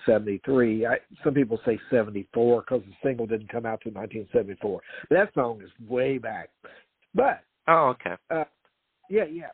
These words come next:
Speaker 1: But that, it was something that we needed to do 'cause it was just, it, you know, there was a, there's a version of it. You can actually go out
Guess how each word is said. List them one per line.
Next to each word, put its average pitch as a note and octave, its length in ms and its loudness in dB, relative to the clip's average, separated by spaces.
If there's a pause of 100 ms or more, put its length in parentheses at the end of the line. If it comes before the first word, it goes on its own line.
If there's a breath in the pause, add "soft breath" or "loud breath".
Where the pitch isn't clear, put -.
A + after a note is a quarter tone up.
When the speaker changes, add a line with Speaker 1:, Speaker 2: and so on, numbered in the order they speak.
Speaker 1:
But F3+ 100 -6
that, A#3 140 -4 (220)
it G#3 180 -6
was G3 180 -18
something G#3 340 -8
that D#3+ 140 -6
we D#3+ 260 -8
needed E3+ 420 -4
to D#3+ 100 -8
do D#3+ 580 -2 (880)
'cause C#3+ 240 2
it D3 140 0
was C3+ 160 -6
just, D3+ 180 -8 (100)
it, D3 280 -2
you D#3+ 140 -2
know, C#3+ 220 4
there C#3+ 220 4
was C#3+ 160 -2
a, C#3 140 2
there's C#3 200 -2
a C3 60 -2
version D3+ 460 2
of C#3+ 140 0
it. C#3 120 -6
You E3 100 -2
can C3+ 160 -4
actually A#2+ 360 0
go A2 260 4
out G#2+ 280 4